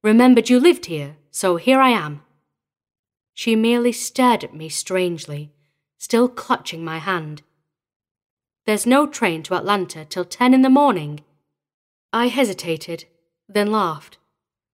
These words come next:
"Well, aren't you going to ask me in?" "Why, why, of course," Mary said oddly, as if the idea was strange and had not occurred to her. "Come in."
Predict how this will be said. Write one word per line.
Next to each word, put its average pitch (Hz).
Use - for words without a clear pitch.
"Well, 190
aren't 254
you 277
going 262
to 262
ask 254
me 262
in?" 185
"Why, 247
why, 262
of 277
course," 208
Mary 170
said 160
oddly, 165
as 214
if 262
the 254
idea 254
was 254
strange 160
and 202
had 220
not 254
occurred 294
to 160
her. 147
"Come 339
in." 170